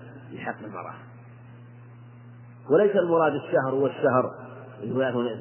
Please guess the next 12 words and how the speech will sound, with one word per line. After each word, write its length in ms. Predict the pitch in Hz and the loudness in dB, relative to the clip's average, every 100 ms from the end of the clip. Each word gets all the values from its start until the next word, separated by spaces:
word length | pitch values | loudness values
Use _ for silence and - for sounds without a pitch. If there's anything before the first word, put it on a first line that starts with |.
| 120 | -6
ثلاثون 240 | 127 120 117 | -4 -2 -2
يوم، 120 | 123 | -2
لا، 140 | 139 | 0
لكل 340 | 123 - 226 214 | 0 2 2 2
امرأة 340 | 185 160 151 | 2 0 0
شهر 340 | 156 135 135 | 0 0 0
خاص، 280 | 120 110 - - - - - - | 0 -6 -12 -14 -18 -18 -14 2
كل 260 | 196 208 | 2 4
امرأة 340 | 175 165 185 175 | 0 2 2 2
لها 180 | 143 139 165 | 2 0 0
شهر 200 | 127 - | 0 0
خاص، 260 | - 90 | -4 -8